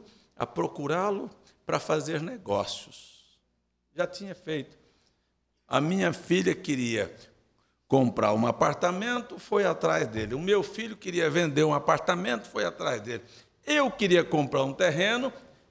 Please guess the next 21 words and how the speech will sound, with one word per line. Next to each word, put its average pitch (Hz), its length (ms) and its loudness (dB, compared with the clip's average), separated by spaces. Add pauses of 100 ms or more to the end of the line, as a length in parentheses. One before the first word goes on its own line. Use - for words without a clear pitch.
(120)
ele 254 380 10
foi 226 240 8
atrás 185 400 4
do 190 100 -2
terreno 147 400 0
pra 139 220 -4
mim. 120 160 -4
Eu 226 160 6
queria 254 340 8
vender 196 320 8
minha 202 220 6
casa 233 500 4
e 220 100 2
ele 226 140 4
que - 220 -4
foi 247 200 4
lá 185 160 6
vender. 165 400 2 (400)
Aí 285 220 6
foi 285 220 6
lá. 220 180 4